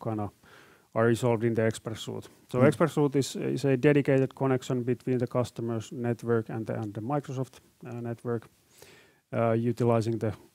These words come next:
Speaker 1: customer's, uh, network provider, uh, devi-, uh, connectivity. And it's a layer three solution. And, well, it's a private, private connection between, between the customer's network and the, uh, and the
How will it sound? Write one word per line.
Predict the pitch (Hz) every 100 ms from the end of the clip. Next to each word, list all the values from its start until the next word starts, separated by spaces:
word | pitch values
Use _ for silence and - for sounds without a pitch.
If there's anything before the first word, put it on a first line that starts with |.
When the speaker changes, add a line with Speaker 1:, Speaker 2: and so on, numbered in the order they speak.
| -
Speaker 1:
customer's, | 113 - 117 113 107
uh, | 113 110
network | 113 110 110 -
provider, | 107 104 101 104 101 _ _ _ 113
uh, | 110 110
devi-, | 113 110
uh, | 131 113 117 - 190 156 - _ -
connectivity. | 127 113 - 110 110 - - 123
And | 117
it's | -
a | 113 -
layer | 127 131 127
three | 123 147 143 - -
solution. | 139 139 135 131 - 135 - _ _ _ _ _ _ _ _ _ -
And, | 135 123 123 160
well, | 160 120 110 - - - -
it's | - -
a |
private, | 143 143 135 135 - -
private | 147 143 139
connection | - 135 127 127 123
between, | 117 123 117 113
between | 120 120 117
the | 113
customer's | 117 113 117 113 107
network | 110 - 107 107
and | 104
the, | 104 98 _ _ - - - - _ _ 117
uh, | 107 104 113
and | 107 110
the | 107 104 107